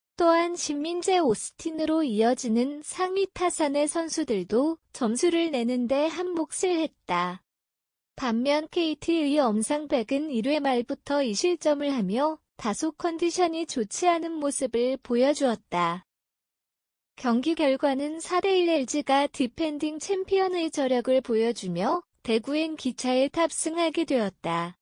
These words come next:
비록 케이티는 플레이오프에 진출하지는 못했지만 미친 활약을 보여주었다. 오 위 팀이 업셋을 하여 사 위 팀을 꺾고 올라왔다는 만으로도 대단한 기록이다. 케이티 팬들은 경기가 졌음에도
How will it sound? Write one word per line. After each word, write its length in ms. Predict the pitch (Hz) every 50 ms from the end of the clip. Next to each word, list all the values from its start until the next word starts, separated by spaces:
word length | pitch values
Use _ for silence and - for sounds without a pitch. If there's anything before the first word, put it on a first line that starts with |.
| _ _ _ _ _
비록 400 | - - 247 240 277 311 320 - _
케이티는 680 | - 359 349 330 320 302 - - 311 302 302 302 302
플레이오프에 880 | - - 370 349 370 359 349 349 349 330 311 - - - 320 294 285 294
진출하지는 920 | - - - 220 226 - - - 302 311 311 - - 277 277 285 294 302 277
못했지만 800 | 220 190 196 - - 262 254 - - - 220 233 262 277 285 226
미친 400 | 202 214 208 - - - 339 349
활약을 580 | 339 349 381 359 359 349 330 - 311 311 320 -
보여주었다. 1000 | - 247 240 240 262 294 285 294 269 233 - - _ - 175 175 170 170 175 180 - _ _ _ _ _ _
오 120 | - 220 220
위 180 | 254 294 302
팀이 360 | 302 - - 370 349 359 349 294
업셋을 600 | 214 - - - - 320 311 302 - 320 285 277
하여 520 | 262 220 170 170 185 233 277 311 320 302 - _ _ _
사 200 | - 403 403 381
위 160 | 370 359 349
팀을 360 | - - 359 339 330 330 330
꺾고 460 | - 311 302 302 - _ - 311 285
올라왔다는 640 | 240 226 233 269 302 311 311 320 - 320 294 311 302
만으로도 760 | - - 196 185 196 208 233 226 214 190 202 240 240 254 269
대단한 500 | - 233 208 190 247 269 294 302 311 302
기록이다. 800 | - - 233 233 269 254 - 208 - 185 180 175 175 175 180 - _ _ -
케이티 480 | - 370 370 359 349 - - 370 349
팬들은 600 | - - 381 359 349 349 330 311 311 320 330 339
경기가 580 | - - 240 202 190 202 202 269 262 - 320 320
졌음에도 840 | - - 208 190 - - 269 262 262 214 165 - 196 214 269 302